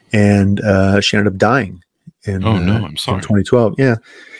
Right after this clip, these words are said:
Speaker 1: But it's one of those things, we were kind of on the cutting edge, I'd like to say, of the current, uh,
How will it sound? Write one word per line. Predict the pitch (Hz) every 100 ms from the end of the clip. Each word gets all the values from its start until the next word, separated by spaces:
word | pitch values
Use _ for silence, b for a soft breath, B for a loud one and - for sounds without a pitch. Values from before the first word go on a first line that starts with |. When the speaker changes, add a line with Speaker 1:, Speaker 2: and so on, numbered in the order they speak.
| B B -
Speaker 1:
But | 135 135 -
it's | 139 135 -
one | 135
of | 127
those | 120 -
things, | 127 110
we | 117
were | 120
kind | - 117
of | 110
on | 107
the | 98
cutting | - 131 123 117
edge, | 117 101 - -
I'd | 101
like | 101 95
to | 95
say, | 107 101 98 101
of | 104 95 92
the | 98 95 90
current, | - - 117 98 - _ _ _ _
uh, | 98 90